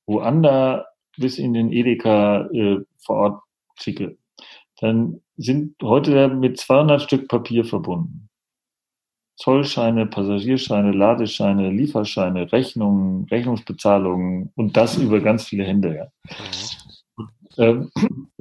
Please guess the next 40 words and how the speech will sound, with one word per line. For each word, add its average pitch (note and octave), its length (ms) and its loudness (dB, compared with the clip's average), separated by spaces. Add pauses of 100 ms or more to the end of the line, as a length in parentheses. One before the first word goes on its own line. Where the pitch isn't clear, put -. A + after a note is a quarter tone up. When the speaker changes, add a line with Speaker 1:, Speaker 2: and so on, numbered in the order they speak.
(220)
Speaker 1:
mit B2 180 -4
Token F3+ 460 2
kann C#3 180 0
ich C#3 120 -4
das C3 180 -4
so C#3 160 2
machen, D3+ 480 0 (1040)
dass G#2+ 160 -2
ich, C3+ 320 -10
dass B2 220 0
ich A#2+ 100 -6
sozusagen C3 420 2
der A#2+ 120 2
Banane A#2 640 2
anhefte, D3+ 1040 -2 (500)
dass B2 160 0
sie C#3 80 0
bezahlt A2+ 560 2
ist, G3+ 460 -4 (520)
weil A#2+ 220 2
ich A2+ 200 -4
sozusagen B2+ 400 2
die A2+ 100 -2
Banane C3 440 4
gegen D#3+ 240 4
den B2+ 160 0
Token D3+ 400 0
tausche. E3 540 -2
Ich - 640 -20
brauche C#3+ 240 0
keine D3 260 2
Rechnung, D3+ 460 2
ich C3 100 -6
brauche B2+ 200 -4
keine B2 180 -2
Bezahlung, C3+ 480 0
ich C3 40 -8
brauche A#2+ 200 -8
keine A2 220 -4
Zuordnung. C3+ 800 -2